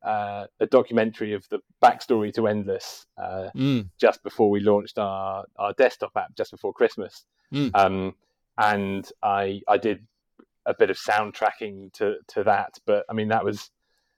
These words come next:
Speaker 1: uh, yeah, not, not so much. I did, I did actually early this year, I spent a couple of days working on a bit of a side project, just something I've always been fascinated in,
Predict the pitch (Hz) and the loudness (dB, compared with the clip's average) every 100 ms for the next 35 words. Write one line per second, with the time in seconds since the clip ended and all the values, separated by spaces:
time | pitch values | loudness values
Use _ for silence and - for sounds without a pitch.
0 | _ _ _ 104 95 98 - - 135 160 | _ _ _ -2 0 0 6 6 8 8
1 | 156 156 - - 123 123 - - - 151 | 8 6 6 6 6 4 2 -4 2 2
2 | 220 214 - 180 220 214 170 165 151 165 | 4 -2 -2 -4 2 2 0 0 4 4
3 | 143 135 151 143 123 113 147 113 - 135 | 2 -4 -4 -2 -2 -2 -4 -6 -8 -8
4 | 139 117 120 113 110 107 - _ _ _ | -8 -4 -2 -2 -4 -8 -12 _ _ _
5 | _ _ _ 123 120 - 113 110 104 113 | _ _ _ 2 2 0 -10 -8 -4 -2
6 | 104 101 - 113 113 98 117 101 104 - | -2 -4 -2 -2 -2 -4 -2 -2 -4 -12
7 | - 139 190 123 107 113 104 107 - 123 | -6 0 0 0 0 0 -2 -6 -2 -2
8 | - 117 104 - 101 95 92 | -2 -12 -12 -10 -10 -10 -14